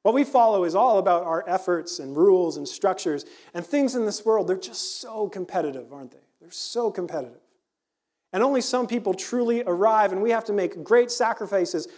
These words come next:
no matter what field we're in if we want to be among the best in our field. But Christianity is completely unlike this. Jesus totally reverses the structures. It's not about what we have to do, but wh-, about what has been done for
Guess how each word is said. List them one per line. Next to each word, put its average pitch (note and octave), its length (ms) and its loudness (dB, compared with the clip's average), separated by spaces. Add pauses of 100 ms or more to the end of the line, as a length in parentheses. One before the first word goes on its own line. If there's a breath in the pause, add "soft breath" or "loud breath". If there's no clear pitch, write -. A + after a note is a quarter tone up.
(140)
no F#3 40 0
matter A3 220 2
what B3+ 400 2
field A#3+ 300 4
we're G#3+ 180 4
in G3+ 240 -2
if D#3+ 140 -6
we F#3 80 2
want G3+ 300 2
to F#3 40 -2
be F#3 240 0
among E3+ 360 0
the D#3+ 60 -4
best D3 360 -6
in B2+ 80 -14
our A#2+ 120 -20
field. - 280 -20 (960)
But E3 100 -16
Christianity A3 580 0
is E3+ 160 0 (100)
completely F#3+ 440 -4
unlike D3+ 320 -4
this. - 400 -20 (500)
Jesus G#3 320 -4
totally A3+ 600 0 (300 loud breath)
reverses F#3+ 640 -2
the F#3 100 -4
structures. F3 540 -4
It's E3+ 140 -6
not A3 160 4
about B3 540 2
what G#3 180 6
we A3 120 0
have G#3 260 0
to G#3+ 100 -6
do, D3 340 -4
but D#3+ 180 -4
wh-, - 280 -8
about F3 280 0
what F3+ 180 -2
has E3+ 120 -14
been D#3+ 160 -8
done C#3+ 260 -10
for A#2 200 -20